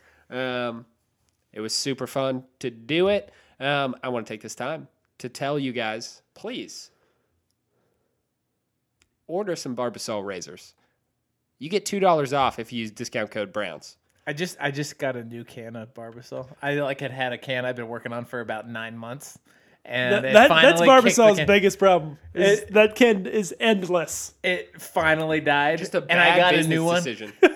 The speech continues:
Speaker 2: And it's so foamy and so nice.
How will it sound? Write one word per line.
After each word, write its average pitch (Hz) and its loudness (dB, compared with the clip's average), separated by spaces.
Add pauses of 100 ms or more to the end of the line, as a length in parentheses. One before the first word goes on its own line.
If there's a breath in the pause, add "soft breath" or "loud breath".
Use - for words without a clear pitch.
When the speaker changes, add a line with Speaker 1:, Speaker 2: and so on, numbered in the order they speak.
Speaker 2:
And 190 6
it's 196 4
so 208 4
foamy 202 0
and 175 0
so 185 4
nice. 175 0